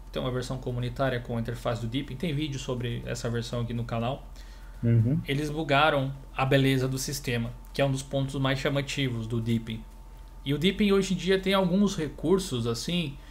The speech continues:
Speaker 1: que fazem dele definitivamente um sistema especial. Tem vários contras, mas tem muita coisa a favor. Tipo, ah, ele tem um gerenciador de drivers que quando você instala,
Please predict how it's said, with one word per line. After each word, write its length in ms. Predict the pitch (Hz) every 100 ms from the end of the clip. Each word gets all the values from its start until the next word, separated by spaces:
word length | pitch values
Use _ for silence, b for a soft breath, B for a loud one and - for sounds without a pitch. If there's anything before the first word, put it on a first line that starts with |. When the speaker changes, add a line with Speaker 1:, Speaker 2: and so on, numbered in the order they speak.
| b b
Speaker 1:
que 100 | - 185
fazem 420 | 190 202 190 190
dele 240 | 170 170
definitivamente 1040 | 147 151 - 151 143 147 139 135 131 135 131
um 120 | 135
sistema 420 | 139 139 - 135
especial. 760 | 139 - 135 127 - 110 104 120
Tem 140 | - 139
vários 300 | 247 247 -
contras, 600 | 175 233 233 254 233 - - - -
mas 160 | 147 160
tem 80 |
muita 200 | 180 202
coisa 240 | 190 190 190
a 20 |
favor. 440 | 185 180 127 123
Tipo, 380 | 120 135 131 135 131 B B B B -
ah, 580 | 135 135 131 135 131 - - - -
ele 140 | 165
tem 120 | 180 190
um 100 | 185
gerenciador 480 | 185 180 170 139
de 120 | 127 127
drivers 560 | 123 151 156 123 117
que 140 | - 123
quando 280 | 160 170
você 260 | 151 156 143
instala, 680 | 120 117 135 147 160 117 -